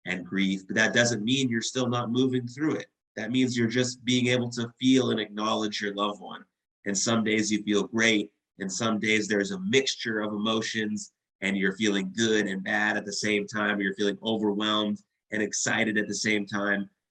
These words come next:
potentially at a, a family function where you're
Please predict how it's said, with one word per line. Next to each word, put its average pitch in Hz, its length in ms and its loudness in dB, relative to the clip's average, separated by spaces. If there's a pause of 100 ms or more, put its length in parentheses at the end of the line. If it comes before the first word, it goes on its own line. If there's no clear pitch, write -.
(160)
potentially 113 500 2
at 98 160 2
a, 95 60 0
a 95 320 -6
family 104 340 2
function 110 460 0
where 98 120 0
you're 92 380 0